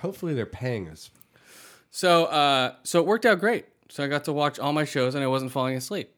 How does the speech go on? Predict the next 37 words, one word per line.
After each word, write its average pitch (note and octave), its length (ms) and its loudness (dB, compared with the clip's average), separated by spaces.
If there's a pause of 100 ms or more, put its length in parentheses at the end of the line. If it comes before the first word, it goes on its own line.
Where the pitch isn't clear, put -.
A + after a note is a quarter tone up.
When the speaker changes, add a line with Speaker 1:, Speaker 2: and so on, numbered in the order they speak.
Speaker 2:
you A#2 140 -4
know? D#3+ 60 2 (320)
<laughs> C#4 380 2 (960)
Or F3 120 6
going, E3 240 4
"Oh, F#3+ 220 2
I D#3 100 4
shouldn't E3 280 -4
have C3+ 80 -8
stayed D3 200 -2
up D#3 140 -4
so C#3 120 -6
early A2 360 -6 (300)
or A#2+ 100 -6
too A#2+ 240 -6
late." G#2 300 -4 (560)
And D3 260 2
they C3+ 100 2
just, C#3 440 -2
um, G#2 680 -4
speaking C3+ 320 -6
of A2+ 80 -4
H A2+ 220 -4
B A#2 120 -2
O, G#2 60 -4
they G2+ 100 -4
just G#2+ 320 -8
debuted G#2 460 -6
the G2 80 -8
t-, - 140 -18
first C3 280 -6
trailer A#2 540 -2
for A2 360 -4
True C3+ 180 -6
Detective A2+ 440 -6
Season G#2+ 280 -8
two. A#2 280 -6